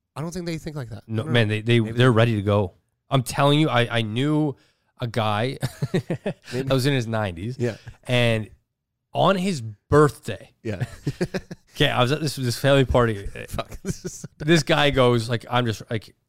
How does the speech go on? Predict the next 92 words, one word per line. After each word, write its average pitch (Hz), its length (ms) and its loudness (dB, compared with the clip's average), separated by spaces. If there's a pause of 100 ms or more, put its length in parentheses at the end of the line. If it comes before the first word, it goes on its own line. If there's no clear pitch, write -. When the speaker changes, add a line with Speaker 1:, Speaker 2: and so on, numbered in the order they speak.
Speaker 2:
I - 40 0
was 123 100 0
like, 127 80 -4
"So 180 100 -4
you, 156 160 0
like, 117 160 -4
having 135 180 -2
a 127 60 -2
good 123 140 -2
party?" 131 240 -2
He's 107 60 -6
like, 101 100 -6
"Yeah, 104 320 -2
Speaker 1:
Yeah, 117 140 -2
Speaker 2:
I'm 113 40 -2
Speaker 1:
yeah. 117 80 -2
Speaker 2:
just, - 160 -8
like, 107 140 -10
I'm 110 140 -4
ready, 113 220 0
I'm 110 140 -4
really 113 160 -2
ready 95 240 -4
to 92 80 -10
go." 95 300 -10
I - 20 -12
was 117 100 -4
Speaker 1:
I've 208 80 0
Speaker 2:
like, 175 80 -2
Speaker 1:
been, - 320 -20
I've 196 80 -12
been 185 120 -4
waiting 180 180 -2
in 175 80 0
line 165 160 -2
for 143 180 0
ten 156 240 -4
years 143 280 -2
for - 120 -18 (120)
Speaker 2:
Yeah, 120 100 -4
Speaker 1:
this, 135 80 2
Speaker 2:
I'm 139 80 2
like, 127 100 2
Speaker 1:
please. 147 160 2
Speaker 2:
"Holy 160 300 -2
shit." - 180 -10
And 135 80 -2
his 131 140 -2
wife 165 540 -2
is, 123 180 -2
she's 226 260 -2
super 127 240 -2
old 120 140 -4
too, 175 80 -6
and 143 100 -8
she's 233 260 -6
still 127 200 0
there 101 160 -4
too. 196 140 -6
And 220 100 -2
I'm 131 60 -4
like, 110 140 -6 (420)
Speaker 1:
<laughs> - 400 -14
Speaker 2:
imagine 262 260 -2
having 254 140 2
your 151 80 4
partner 147 260 -2
say, 135 180 -2
like, 117 200 -4
"Yeah, 123 160 -2
I'm 113 160 -2
done 110 200 0
with 104 120 -2
life." 95 440 -4 (440)
Like, 175 80 -4
what 240 180 4
el-, 247 100 2
what 202 120 2
do 269 60 2
you - 20 0
mean 285 140 0
you're 208 100 -2
done 170 240 2
with 185 80 0
life? 147 120 2
There 160 140 -2
is 220 160 -4
noth-, 196 220 -2
like, 165 160 0
there's 151 180 -2
nothing 202 220 0
else, 240 340 -2